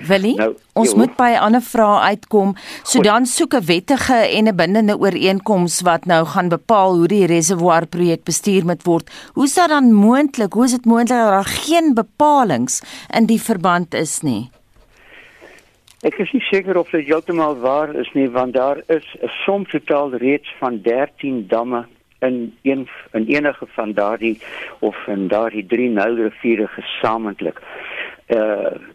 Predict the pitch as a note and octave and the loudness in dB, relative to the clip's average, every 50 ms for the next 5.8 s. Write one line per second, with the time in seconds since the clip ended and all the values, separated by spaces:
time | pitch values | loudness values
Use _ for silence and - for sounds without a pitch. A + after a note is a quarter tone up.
0 | _ - C#3 C3 B2 B2 A2 A#2+ A#2+ A#2+ A#2+ - - D#3+ D#3+ F3+ F3+ - - - | _ -4 -2 -2 -2 -2 -2 -2 -2 -2 -2 -4 -2 -2 -2 -2 -2 -8 -16 -10
1 | - D3+ C#3 B2 B2 A2+ A#2 A#2+ A2+ B2 A#2 G#2 G#2 A2 A#2+ C3 C#3+ C#3 B2 A#2 | -8 -6 -4 -2 -2 -2 -2 -2 -4 -6 -10 -4 -2 -2 -2 -2 -2 -2 -2 -2
2 | A2 A2 - - - A2+ F#2+ F2+ G2+ G#2+ G#2+ A2 A#2 - G#2+ G2+ - - - - | -4 -4 -8 -10 -10 -10 -8 -4 -2 -2 -2 -2 -4 -4 -4 -4 -4 -6 -14 -4
3 | - G#2+ G#2+ - - G#2+ G#2 G#2+ - - C#3 E3 D#3 C3+ C3 B2+ B2 A#2+ G#2+ G2 | -4 -4 -4 -2 -6 -6 -6 -6 -2 -2 -2 -2 -2 -4 -6 -6 -6 -4 -8 -8
4 | - - - - C#3 C3 - _ - - - - - G#2 - - - - - - | -8 -8 -4 -2 -2 -2 -2 _ -8 -8 -6 -4 -4 -4 -6 -8 -14 -18 -18 -18
5 | - - - - - - B2+ - - C#3 C3 C#3 C#3+ C#3 D#3 - | -18 -18 -18 -6 -2 -2 -2 -2 -2 -4 -2 0 0 -2 -2 -4